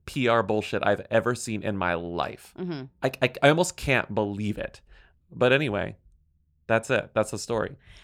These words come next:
Speaker 2: I feel like you just gave the most in-depth, like, unnecessary, like, you know, people, like, you, you really went above and beyond for this one, for people,
Speaker 1: Thank you. Sorry.
Speaker 2: which is nice.
Speaker 1: Sorry.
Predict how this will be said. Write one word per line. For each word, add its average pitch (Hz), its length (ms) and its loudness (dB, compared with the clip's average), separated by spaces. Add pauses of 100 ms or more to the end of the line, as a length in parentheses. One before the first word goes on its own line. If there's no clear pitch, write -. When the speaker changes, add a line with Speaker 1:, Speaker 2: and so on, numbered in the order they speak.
Speaker 2:
I 202 80 -6
feel 294 100 0
like 294 140 0
you 254 140 0
just 202 180 -4
gave 190 240 0
the 190 80 -4
most 175 320 -2
in-depth, 175 680 -2
like, 160 320 -4
unnecessary, 165 680 -6
like, 202 240 0
you 214 120 -2
know, 180 140 4
people, 208 440 -6
like, 165 300 0
you, 220 280 -4
you 233 200 -2
really 226 260 0
went 190 240 -2
above 156 300 -2
and 139 100 -6
beyond 98 320 -10
for - 140 -12
this - 180 -12
one, - 220 -14 (160)
for 160 120 -12
people, 104 200 -6
Speaker 1:
Thank - 120 -8
you. 90 100 -4
Sorry. 73 220 -2
Speaker 2:
which 73 100 -8
is 87 100 -8
nice. 92 80 -6
Speaker 1:
Sorry. 65 340 -2